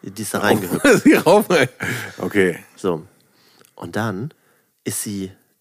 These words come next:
Speaker 1: aber sie ist zum Glück nicht ganz untergegangen, sondern hat sich da wieder rausbefreien können. Und ihr Gesicht, also praktisch, sie hatte wie so eine, <laughs> wie, wie so ein, das Gesicht
Speaker 2: Wie eine
Speaker 1: war noch
Speaker 2: Maske.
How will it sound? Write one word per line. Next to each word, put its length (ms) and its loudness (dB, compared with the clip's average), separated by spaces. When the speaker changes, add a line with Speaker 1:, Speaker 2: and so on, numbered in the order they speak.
Speaker 1:
aber 180 -2
sie 200 -8
ist 120 -10
zum 180 -8
Glück 180 -4
nicht 180 -8
ganz 180 -2
untergegangen, 560 -6
sondern 380 -6
hat 100 -14
sich 100 -12
da 140 -8
wieder 140 -4
rausbefreien 800 -6
können. 260 -8
Und 180 -8
ihr 200 -4
Gesicht, 580 -4
also 180 -8
praktisch, 340 -6
sie 120 -8
hatte 260 -6
wie 60 -6
so 140 -4
eine, 240 -2
<laughs> 180 -10
wie, 320 2
wie 120 -6
so 140 2
ein, 120 -2
das 200 -2
Gesicht 240 0
Speaker 2:
Wie 60 6
eine 100 4
Speaker 1:
war 60 4
noch 240 2
Speaker 2:
Maske. 260 0